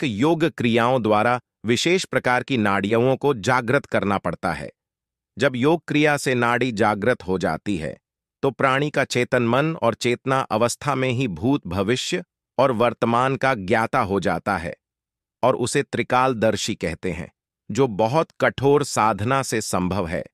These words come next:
परंतु जब कोई साधारण प्राणी नींद की अवस्था में आता है, तो उसकी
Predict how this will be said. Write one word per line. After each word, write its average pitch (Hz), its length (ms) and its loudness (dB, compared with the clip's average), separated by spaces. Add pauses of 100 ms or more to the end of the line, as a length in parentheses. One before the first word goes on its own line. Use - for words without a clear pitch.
(520)
परंतु 165 340 2
जब 170 260 0
कोई 175 140 2
साधारण 113 600 0
प्राणी 113 400 0
नींद 131 380 2
की 139 140 -4
अवस्था 101 500 -2
में 110 140 0
आता 76 320 -6
है, - 200 -12 (400)
तो 165 100 2
उसकी 151 260 -2